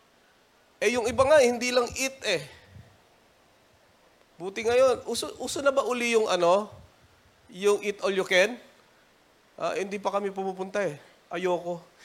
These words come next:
<laughs> Yung iba, eat and eat while you can. <laughs> Di ba? Sa eat all you can eh.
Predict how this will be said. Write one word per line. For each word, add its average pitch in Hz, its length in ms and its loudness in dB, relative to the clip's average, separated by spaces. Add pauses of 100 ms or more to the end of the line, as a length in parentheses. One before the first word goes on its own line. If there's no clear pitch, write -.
(960)
<laughs> - 1900 -20
Yung 208 140 0
iba, 233 320 6 (240)
eat 320 320 0 (800)
and 214 320 2
eat 247 320 0 (1120)
while 190 320 4
you 175 160 0
can. 131 400 -2 (800)
<laughs> - 880 -16
Di 226 80 -4
ba? 285 160 6 (880)
Sa - 160 -12
eat 240 160 -10
all 240 160 0
you 233 80 -2
can 233 240 0
eh. 131 80 -10